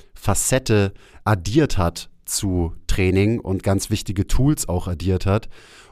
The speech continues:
Und die hatten in meiner Erfahrung auch erstmal gar nichts mit einem Bosu-Ball zu tun. Das ist ja so dieses Klischee, weißt du, so Functional Training ist immer so, du springst irgendwie auf den Bosu-Ball oder machst Kniebeugen auf den Bosu-Ball oder so ein Quatsch.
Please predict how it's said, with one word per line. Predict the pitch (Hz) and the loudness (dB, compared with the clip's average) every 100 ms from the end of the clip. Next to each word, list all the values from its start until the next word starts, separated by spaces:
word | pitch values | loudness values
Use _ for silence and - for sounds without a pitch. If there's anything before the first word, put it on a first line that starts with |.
| - | -4
Und | 101 | 0
die | 95 | 2
hatten | 101 - 107 | 0 2 0
in | 98 | 2
meiner | 92 127 | 2 2
Erfahrung | 117 - 113 113 | 0 2 2 4
auch | 82 101 - | 0 -4 -2
erstmal | 110 - 104 | -2 0 0
gar | 98 113 | 2 2
nichts | 123 - | 2 -2
mit | 113 | -2
einem | 104 | 2
Bosu-Ball | 104 101 98 80 80 | 4 2 2 -2 -2
zu | - | -4
tun. | - 85 80 - - - | -4 -2 -6 -10 -20 -12
Das | - 101 | -4 0
ist | 107 | 2
ja | 110 | 2
so | 98 | 2
dieses | 95 95 95 - | 0 0 -2 -4
Klischee, | 101 - 107 85 | -4 2 2 2
weißt | 87 - | -2 -4
du, | |
so | 90 87 | -6 -2
Functional | 110 123 - 123 | 0 0 0 0
Training | - 120 123 120 | 2 2 2 2
ist | - - | -2 -2
immer | 120 117 | 2 2
so, | 113 110 - - - | 2 0 0 -12 -6
du | 104 101 101 | -2 0 -2
springst | - 113 135 - | 0 2 2 -2
irgendwie | 117 113 | -2 0
auf | 107 - | 0 0
den | 98 | 2
Bosu-Ball | 131 143 135 120 120 123 | 2 2 0 2 4 2
oder | 101 107 | 2 0
machst | 101 104 - - - | 0 0 -2 -6 -4
Kniebeugen | 123 - 107 110 | 0 4 4 4
auf | 95 - | -2 -4
den | 95 | 0
Bosu-Ball | 117 117 95 92 95 | 2 2 2 2 0
oder | 87 92 | -2 -2
so | 87 | -2
ein | 85 | -4
Quatsch. | - 92 - - | -4 -4 -4 -10